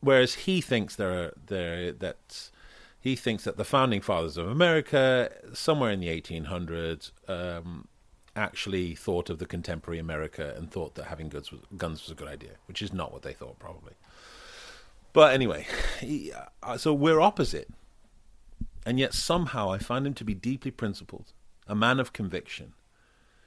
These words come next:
and one of the few people out there who actually believes what he says,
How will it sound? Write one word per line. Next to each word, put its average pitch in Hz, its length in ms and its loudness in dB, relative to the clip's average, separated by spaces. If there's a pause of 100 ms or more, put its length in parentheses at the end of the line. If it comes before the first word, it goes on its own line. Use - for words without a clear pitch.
(420)
and 113 280 0
one 127 160 4
of 117 80 0
the 120 60 -2
few 165 280 -4
people 139 320 -4
out 113 220 0
there 62 260 -12 (380)
who - 180 -10
actually 104 380 -4
believes 95 340 -6
what 90 80 -10
he 87 60 -8
says, 80 460 -10